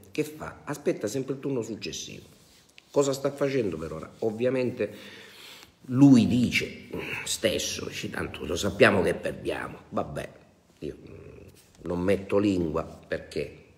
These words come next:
Perché le competizioni elettorali sono sempre competizioni elettorali, io in morto laico, come vedete, non faccio lo spacchioso.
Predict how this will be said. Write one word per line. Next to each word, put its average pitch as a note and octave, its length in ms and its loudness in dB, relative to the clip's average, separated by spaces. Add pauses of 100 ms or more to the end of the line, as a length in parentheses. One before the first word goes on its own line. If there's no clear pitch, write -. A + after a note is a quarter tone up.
(120)
Perché G2+ 260 -2
le G2+ 120 2
competizioni G#2 640 -2
elettorali F2+ 540 -2
sono G2+ 180 -4
sempre G#2 280 -2
competizioni G2 640 -2
elettorali, C#3 540 4
io B2+ 100 6
in A#2 80 4
morto B2+ 400 2
laico, F#2+ 840 2 (420)
come A#2+ 200 8
vedete, A2+ 260 8
non B2+ 200 4
faccio F#2 320 2
lo F2 100 4
spacchioso. E2 920 -2